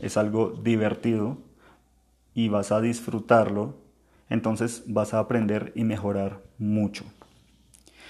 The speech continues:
Finalmente, la última recomendación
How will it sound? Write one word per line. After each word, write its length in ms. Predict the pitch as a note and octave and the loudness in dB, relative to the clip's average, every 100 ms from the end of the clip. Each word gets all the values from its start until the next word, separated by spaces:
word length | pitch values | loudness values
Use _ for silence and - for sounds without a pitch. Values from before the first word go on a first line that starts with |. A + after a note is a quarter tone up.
| - - | -20 -2
Finalmente, 920 | C3 C3+ D3+ E3 E3 F#3 G#3 - - - - _ _ _ - _ _ _ _ _ _ _ _ | 6 8 8 4 4 2 0 -6 -20 -20 -20 _ _ _ -20 _ _ _ _ _ _ _ _
la 140 | A2+ A#2 | 0 2
última 380 | A2+ A#2 C3 | 2 4 4
recomendación 760 | A#2+ A#2+ A#2+ A#2 A2+ - C#3+ | 4 4 2 2 2 0 -4